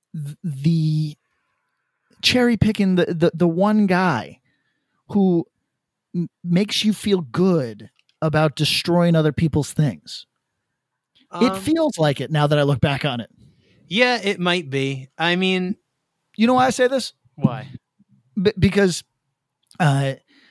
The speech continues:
Speaker 1: the other day I was driving through an area where, uh, th-, things were still closed because, uh, there was anxiety about rioting.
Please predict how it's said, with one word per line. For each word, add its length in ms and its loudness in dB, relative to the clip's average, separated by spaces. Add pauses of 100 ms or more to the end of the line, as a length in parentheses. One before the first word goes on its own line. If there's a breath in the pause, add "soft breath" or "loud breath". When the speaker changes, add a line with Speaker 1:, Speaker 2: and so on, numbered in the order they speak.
(120)
Speaker 1:
the 80 4
other 120 4
day 520 2
I 160 2
was 120 2
driving 260 2
through 140 4
an 40 2
area 320 4
where, 600 2
uh, 220 -2
th-, 80 -20 (520)
things 300 2
were 120 0
still 260 0
closed 640 2
because, 500 0 (420 soft breath)
uh, 180 2
there 140 0
was 140 0
anxiety 540 0
about 320 2
rioting. 440 -4